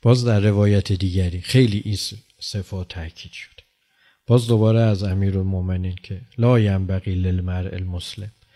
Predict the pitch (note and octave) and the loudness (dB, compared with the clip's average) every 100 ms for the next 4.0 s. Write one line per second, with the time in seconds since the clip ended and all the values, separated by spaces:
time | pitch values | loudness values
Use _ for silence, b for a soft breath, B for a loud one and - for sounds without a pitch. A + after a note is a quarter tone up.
0 | B B B - G#2 G2+ G#2 G#2 A#2 B2 | B B B -6 -2 2 2 4 2 2
1 | B2+ - A2 G2+ G2+ G2 F#2 G2 G2 F#2 | 0 -2 -2 0 0 -2 -2 -2 -2 -2
2 | E2+ G2+ F#2 F#2 F2+ G2+ F#2+ - F2+ - | -4 -4 -4 -4 -4 -6 -10 -10 -12 -12
3 | A#2 - b b b b - - A2 | -16 -18 b b b b -8 0 0